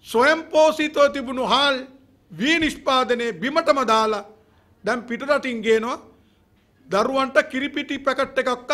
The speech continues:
ඩොලර් නැතුව ගෙන්න ගන්න බැරි මොහොතක. ඒ මොහොතේ තමයි පානීය ජලේ, වතුර බෝතලුත් පාලන මිල අයින් කරේ. මේ මොකද්ද? මින් පස්සේ අපේ රටට එන්නේ විදේශීය වතුර බෝතල්.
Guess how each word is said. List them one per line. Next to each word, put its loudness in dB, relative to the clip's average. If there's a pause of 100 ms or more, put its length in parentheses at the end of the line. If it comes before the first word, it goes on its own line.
ඩොලර් 4
නැතුව -4
ගෙන්න 2
ගන්න 0
බැරි 2
මොහොතක. -6 (960)
ඒ 6
මොහොතේ 2
තමයි -2 (120)
පානීය 0
ජලේ, 0
වතුර -2
බෝතලුත් 2 (580)
පාලන 2
මිල -4
අයින් 0
කරේ. -2
මේ 2
මොකද්ද? -4
මින් -6
පස්සේ 2 (600)
අපේ 4
රටට -2
එන්නේ 0 (320)
විදේශීය 2
වතුර 4
බෝතල්. 2